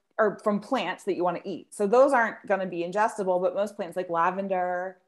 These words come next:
peppermint, vanilla, which is an absolute, not an essential oil, is safe to eat. So if you see on the back, it say just for aromatic use, for example, peppermint, you know there's something else in that bottle. So that's a,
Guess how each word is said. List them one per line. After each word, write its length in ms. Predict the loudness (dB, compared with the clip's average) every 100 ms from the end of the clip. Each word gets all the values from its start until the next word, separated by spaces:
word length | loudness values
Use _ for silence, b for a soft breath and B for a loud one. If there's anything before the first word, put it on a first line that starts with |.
| _
peppermint, 760 | -8 -2 0 0 -2 -4 -8 -12 -8
vanilla, 600 | -4 0 2 2 0 -4 -14 _ _ _ _
which 300 | -2 -2 -4 -4
is 160 | -2
an 100 | -2
absolute, 500 | -2 -4 -4 -4 -2
not 160 | -2 -6
an 60 |
essential 320 | -6 -10 -6 0
oil, 320 | 2 2 0 -8 _ _ _ _ 0
is 180 | 0
safe 220 | 2 -2 -4
to 140 | -10
eat. 280 | -10 -12 0
So 140 | 4
if 100 | 6
you 100 | 4
see 240 | 0 4 4
on 160 | 6
the 60 | 6
back, 320 | 6 6 4
it 80 | -4
say 220 | -2 -4
just 360 | 0 -2 -2 -6
for 140 | -6
aromatic 460 | -6 -6 -4 -4 -6
use, 580 | -10 -4 -2 -4 -10 -20 _ _
for 260 | -6 -6 -6
example, 400 | -14 -8 -8 -8
peppermint, 560 | -6 -6 -4 -8 -8 -8
you 160 | -6 -2
know 160 | 0 2
there's 180 | 0
something 340 | -2 -12 -10 -6
else 220 | -6 -6
in 60 | -8
that 180 | -4
bottle. 340 | -2 -2 -2 -4
So 140 | -2
that's 280 | 2 4 4
a, 200 | 0 0